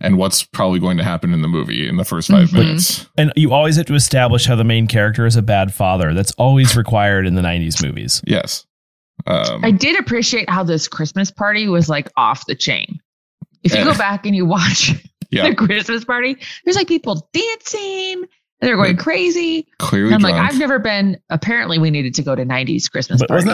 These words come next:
Speaker 3: that,
Speaker 2: parties.
Speaker 3: it was, like,
Speaker 1: Mm-hmm.
Speaker 3: like, four thirty in the afternoon, and he was still working.
Speaker 1: Was it four thirty in the
Speaker 3: Like,
Speaker 1: afternoon?
Speaker 3: on a
Speaker 1: Yeah.
Speaker 3: weekday.
Speaker 1: Yeah.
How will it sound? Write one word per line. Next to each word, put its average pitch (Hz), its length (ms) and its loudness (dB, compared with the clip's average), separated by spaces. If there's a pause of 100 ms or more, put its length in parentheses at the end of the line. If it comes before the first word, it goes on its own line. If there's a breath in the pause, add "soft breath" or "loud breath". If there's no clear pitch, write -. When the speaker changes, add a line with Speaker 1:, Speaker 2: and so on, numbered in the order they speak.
Speaker 3:
that, - 40 -20
Speaker 2:
parties. - 100 -6
Speaker 3:
it 190 40 8
was, 180 120 6
like, 247 100 8
Speaker 1:
Mm-hmm. 98 180 0 (160)
Speaker 3:
like, 180 160 -2
four 175 300 0
thirty 151 440 0
in 135 80 8
the 123 120 8
afternoon, 123 680 2
and 98 100 2
he 120 100 4
was 135 140 2
still 139 320 2
working. 107 500 -2
Speaker 1:
Was 131 260 2
it 147 120 4
four 143 160 -4
thirty 139 280 -4
in 139 80 -2
the 135 160 -4
Speaker 3:
Like, 139 120 2
Speaker 1:
afternoon? 131 120 -4
Speaker 3:
on 147 100 4
a 117 160 4
Speaker 1:
Yeah. 95 240 2
Speaker 3:
weekday. 90 380 -2
Speaker 1:
Yeah. 101 220 0